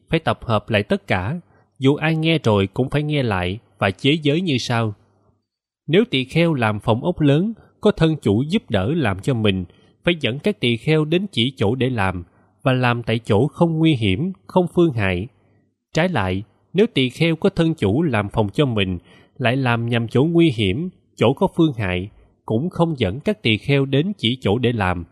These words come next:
thì phạm tội Tăng Già Bà Thi Sa. Giải thích:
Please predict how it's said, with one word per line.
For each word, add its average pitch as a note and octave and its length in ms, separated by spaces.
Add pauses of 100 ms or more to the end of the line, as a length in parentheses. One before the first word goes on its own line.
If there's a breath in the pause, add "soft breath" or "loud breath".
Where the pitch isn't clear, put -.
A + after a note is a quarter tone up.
(380 soft breath)
thì A#2+ 240 (120)
phạm G#2+ 200
tội G2+ 320 (100)
Tăng C#3+ 220
Già G2 160
Bà E2+ 200
Thi B2 220
Sa. A2+ 340 (1500)
Giải G#2+ 180
thích: - 200